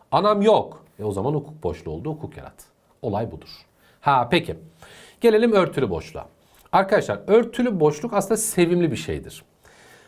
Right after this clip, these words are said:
Ee, biraz da size sosyal hayat,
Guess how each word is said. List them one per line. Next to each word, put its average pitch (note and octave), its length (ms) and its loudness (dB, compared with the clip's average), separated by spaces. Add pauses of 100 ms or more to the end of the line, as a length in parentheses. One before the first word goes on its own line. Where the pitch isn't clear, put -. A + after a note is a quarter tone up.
(140)
Ee, A#2+ 400 2
biraz E3 260 6
da D3+ 60 2
size D3+ 340 0
sosyal C3+ 440 -2
hayat, - 480 -4